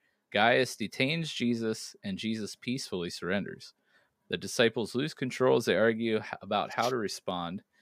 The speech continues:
And, uh, Jotapata, I probably didn't say that right, while seeking information about where Jesus has been taken, Andrew, alongside Philip, encounters Tamar and her healed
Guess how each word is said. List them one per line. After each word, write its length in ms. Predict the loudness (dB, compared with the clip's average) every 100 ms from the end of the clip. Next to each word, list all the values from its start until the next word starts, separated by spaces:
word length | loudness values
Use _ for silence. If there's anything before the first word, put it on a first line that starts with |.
| _ _ _ -8
And, 320 | -2 0 0 0
uh, 580 | -2 -4 -2 -4 -6 -8 -10
Jotapata, 920 | -8 -8 -4 -4 -4 -16 -16 -16 -18 _ -20 -12
I 140 | -12 -12 -14 -14
probably 200 | -16 -16
didn't 160 | -16
say 100 | -14
that 120 | -10
right, 200 | -6 -4 2
while 200 | 4 4
seeking 420 | 0 -2 0 -2
information 680 | -4 -2 0 0 0 -2 -2 _ _ _ 0
about 220 | 6 8
where 140 | 8 6
Jesus 400 | 2 2 0 2
has 180 | 0 0
been 120 | 2
taken, 320 | 6 6 4
Andrew, 520 | 4 6 6 4 2
alongside 480 | 4 4 4 6 4
Philip, 300 | 4 0 0
encounters 600 | -2 -6 -2 -2 -2 -6 -4
Tamar 440 | -6 -2 -2 -2 _ -8
and 220 | -6 -6 -4
her 300 | -2 -2 -6
healed 440 | -2 0 2 -2